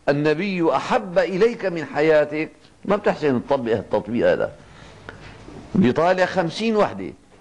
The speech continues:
قول: "والله يلي بيحكي كلمة بعطيها هون عشرة، وبعطيهم الصاع"،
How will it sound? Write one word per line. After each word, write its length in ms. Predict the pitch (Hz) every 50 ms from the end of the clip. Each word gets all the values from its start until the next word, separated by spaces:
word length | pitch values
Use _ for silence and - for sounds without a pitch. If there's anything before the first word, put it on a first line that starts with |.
| _ _ -
قول: 140 | - 139 143
"والله 480 | 165 185 185 170 165 156 156 151 143 143 - - - _ _ _ _ _ - -
يلي 540 | 131 143 147 147 151 147 147 147 139 - - - - - - - - - - -
بيحكي 520 | - 117 117 135 160 180 160 - - 175
كلمة 360 | 156 - 202 202 196 190 185 165
بعطيها 440 | 156 156 156 151 - 190 196 185
هون 140 | 175 160 160
عشرة، 480 | 147 - 170 - - 127 98 85 80 80 - - - - - - - - - -
وبعطيهم 560 | 107 107 131 127 127 - 180 190 190 180 175
الصاع"، 640 | 165 147 - - 165 165 160 160 160 170 190 196 190